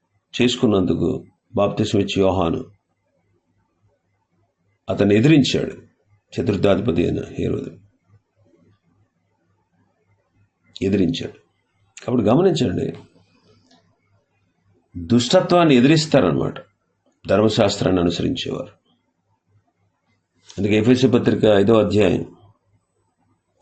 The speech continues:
పదకొండవ వచనం మనం చదివితే, ఎఫెసీ పత్రిక ఐదు పదకొండు,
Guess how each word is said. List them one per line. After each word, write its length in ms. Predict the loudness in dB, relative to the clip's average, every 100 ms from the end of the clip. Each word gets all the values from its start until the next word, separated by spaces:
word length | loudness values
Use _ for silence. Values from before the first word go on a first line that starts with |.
| _ _
పదకొండవ 380 | -4 0 2 4
వచనం 260 | 2 2 2
మనం 140 | 2
చదివితే, 540 | 0 0 0 -2 -4 -6 _ _ _ _ _ _ _ _ _ _ _ _ _ -12 -6
ఎఫెసీ 380 | -2 0 0
పత్రిక 200 | 0 0
ఐదు 240 | 0 2 0
పదకొండు, 540 | 0 -2 -4 -6 -10